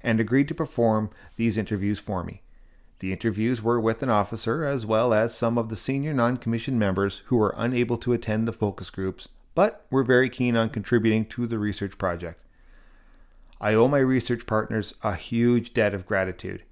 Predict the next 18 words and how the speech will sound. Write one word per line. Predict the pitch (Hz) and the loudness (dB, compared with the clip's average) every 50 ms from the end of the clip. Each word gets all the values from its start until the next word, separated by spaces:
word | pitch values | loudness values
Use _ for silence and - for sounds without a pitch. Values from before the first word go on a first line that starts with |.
| - _ _ - - - | -20 _ _ -20 -20 -10
and | - 110 107 110 107 | -4 -2 0 2 2
I'll | 101 101 104 | 2 2 2
be | 101 113 117 | 0 0 -2
forever | 113 - - 104 107 113 127 120 | -2 -2 -4 -2 -2 0 0 -2
grateful | 107 - 120 135 131 - - 113 107 107 | 0 2 2 2 2 0 0 -2 -2 -2
for | - - 110 101 | -2 -4 -4 -4
their | 101 92 | -2 -2
help | 95 113 110 98 - - - - | 0 2 2 0 0 -4 -20 -20
throughout | - - 107 104 110 110 104 - | -14 -6 -2 0 0 0 -2 -4
this | 107 101 - | -8 -8 -6
entire | 101 92 - 104 101 98 92 | -10 -8 -4 -2 -2 -2 -2
process. | - - 95 95 92 - 98 - - - - - - - - - - - - - - - - - - - - - - - - - - - - - - - - - - - - - - - - - - - - - - - - - | -4 -6 -8 -6 -6 -10 -10 -12 -12 -14 -16 -18 -18 -20 -20 -20 -20 -20 -20 -20 -20 -20 -20 -20 -20 -16 -16 -16 -16 -16 -18 -20 -20 -20 -20 -20 -20 -20 -20 -20 -20 -20 -20 -20 -20 -20 -20 -20 -20 -20 -20 -20 -20 -20 -8 -2
Now, | 123 123 117 113 - - - - - - - - - - 110 | 2 2 2 2 0 -2 -14 -20 -20 -20 -20 -20 -12 -6 -4
I | 107 | -2
know | 104 117 127 131 | 2 4 4 6
what | 131 131 127 123 | 6 6 6 4
you're | 110 120 117 | 4 0 -2
thinking. | - - 113 104 - - 85 82 | 0 0 -2 -2 -2 -8 -16 -16